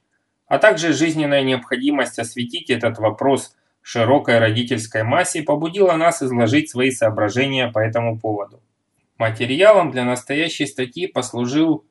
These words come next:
дневник педагогической работы, проводимой с группой детей, восемь человек, воспитывавшихся в закрытом стационаре при Ленинградском педагогическом институте. Записями охвачен второй и третий год жизни детей.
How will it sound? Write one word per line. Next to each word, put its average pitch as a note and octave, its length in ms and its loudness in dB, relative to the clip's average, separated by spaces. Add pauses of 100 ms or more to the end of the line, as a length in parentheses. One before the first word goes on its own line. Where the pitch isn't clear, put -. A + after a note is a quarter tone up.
(100)
дневник B2 600 -2
педагогической B2 880 -4
работы, C#3 540 -2 (460)
проводимой A#2+ 580 2
с A2 80 -4
группой B2 380 0
детей, C3+ 640 -2
восемь B2+ 340 -4
человек, B2 500 -2
воспитывавшихся C#3 1160 2
в A#2+ 60 -2
закрытом C3 520 0
стационаре B2 760 2
при C3+ 200 -4
Ленинградском B2 840 0
педагогическом A2+ 880 -6
институте. A#2+ 640 -6 (680)
Записями C#3+ 580 2
охвачен C#3 440 6
второй B2 420 2
и C3+ 40 -8
третий B2 320 0
год A2+ 280 -2
жизни A2+ 380 -2
детей. A2+ 460 -6